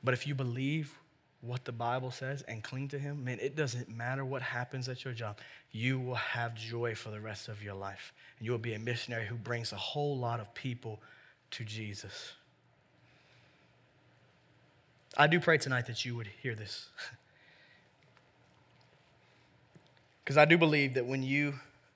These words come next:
graduate, when you get your first full-time job, and when you're about a year into it, I believe you'll come back to me,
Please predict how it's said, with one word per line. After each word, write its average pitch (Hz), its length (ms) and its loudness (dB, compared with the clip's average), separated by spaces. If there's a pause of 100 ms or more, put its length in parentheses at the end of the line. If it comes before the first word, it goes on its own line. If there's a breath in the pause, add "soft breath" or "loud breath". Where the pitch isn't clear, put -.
(120)
graduate, 131 560 10
when 127 120 -4
you 120 60 -6
get 131 160 -2
your 127 80 -4
first 127 240 0
full-time 131 300 0
job, 123 300 2 (460 loud breath)
and 120 100 -4
when 123 80 2
you're 127 80 6
about 123 180 8
a 117 40 2
year 127 200 2
into 123 320 0
it, 120 60 -2
I 117 60 -2
believe 123 300 -2
you'll 117 100 -8
come 127 200 -2
back 120 200 0
to 131 140 -4
me, 117 180 -6